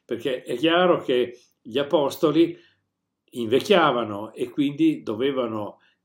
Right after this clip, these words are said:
ripetere il gesto di Cristo di imporre le mani per trasmettere il mandato che avevano ricevuto, in maniera che ci fosse una continuità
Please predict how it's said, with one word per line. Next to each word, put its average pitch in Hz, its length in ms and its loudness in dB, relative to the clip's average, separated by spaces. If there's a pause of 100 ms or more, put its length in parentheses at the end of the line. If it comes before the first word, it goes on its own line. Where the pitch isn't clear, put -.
(640)
ripetere 143 640 2
il 117 140 0
gesto 143 340 0
di 156 140 0
Cristo 151 520 0
di 117 140 -4
imporre 131 440 -2
le 156 120 0
mani 156 480 -6 (320)
per 131 500 -2 (220)
trasmettere 156 720 0
il 127 120 -2
mandato 143 460 -2
che 131 100 -4
avevano 113 340 -2
ricevuto, 120 720 -2
in 117 120 -14
maniera 123 460 -10
che 110 300 -10 (680)
ci - 160 -14
fosse 143 360 -4
una 107 260 -4
continuità 139 1000 -6